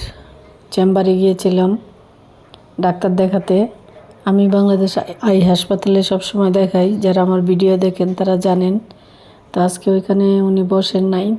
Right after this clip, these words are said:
তাই শঙ্করে বসছিল, সেখানে গিয়েছিলাম। আর সেখানে গিয়ে ডাক্তার দেখিয়েছিলাম। যখন বসেছিলাম তখন একটু ভিডিও করে নিলাম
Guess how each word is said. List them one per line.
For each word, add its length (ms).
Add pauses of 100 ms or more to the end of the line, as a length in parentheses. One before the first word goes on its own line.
তাই 420
শঙ্করে 440
বসছিল, 640
সেখানে 540
গিয়েছিলাম। 600 (1200)
আর 300 (580)
সেখানে 500
গিয়ে 240
ডাক্তার 400
দেখিয়েছিলাম। 760
যখন 560
বসেছিলাম 720
তখন 300
একটু 240
ভিডিও 360
করে 240
নিলাম 380